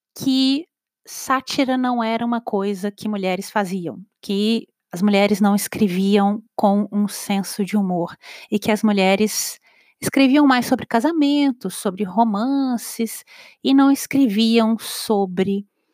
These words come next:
o trabalho, sobre o meio empresarial, sobre os negócios, sobre o setor financeiro, por exemplo. Mas, quando você começa a explorar as margens, aí você começa a ver uma, uma imagem muito diferente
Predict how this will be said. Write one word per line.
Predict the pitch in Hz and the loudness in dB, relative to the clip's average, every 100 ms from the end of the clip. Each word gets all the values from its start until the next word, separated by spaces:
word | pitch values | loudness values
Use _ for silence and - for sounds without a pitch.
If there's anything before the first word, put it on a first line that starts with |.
| _ _ _ _ | _ _ _ _
o | - 226 | -2 0
trabalho, | - 214 175 156 143 - | 0 -2 0 0 -2 -6
sobre | - - 180 208 | -8 -4 -2 0
o | |
meio | 185 180 | 0 -4
empresarial, | 185 196 190 190 170 165 | -4 -6 -4 -4 -2 -2
sobre | 170 190 | -2 -4
os | 170 | -6
negócios, | 180 170 185 - | -4 -2 -2 -4
sobre | 190 175 | -10 -8
o | |
setor | - 196 180 | -10 -6 -6
financeiro, | - 214 214 262 214 | -2 -4 0 2 2
por | 165 185 | 0 -4
exemplo. | 160 160 156 170 - _ - - - - - _ _ - | -4 -4 -8 -12 -16 _ -20 -20 -20 -20 -20 _ _ -4
Mas, | 269 370 415 - | 0 2 2 2
quando | - 302 | 2 4
você | 294 311 311 | 4 2 0
começa | 285 285 370 427 320 | 0 0 -2 -2 -2
a | |
explorar | 285 - _ 240 220 190 175 - | -2 -6 _ -4 -2 -2 -4 -6
as | 208 185 | -6 -6
margens, | 170 202 262 349 277 196 175 160 156 - - - | -4 -4 -2 -2 -2 -2 -2 -2 -4 -10 -12 -6
aí | - 240 277 | 0 2 2
você | 330 - 370 | 2 -2 -2
começa | - 381 302 294 | 0 2 2 2
a | 302 | 2
ver | 220 233 269 | 2 2 2
uma, | 339 381 | 0 -2
uma | 349 240 262 | 0 2 2
imagem | 233 233 285 262 | 2 2 4 2
muito | 220 233 339 _ 233 | 2 0 -2 _ -8
diferente | - - 190 185 185 - - | -6 -2 0 0 -4 -6 -12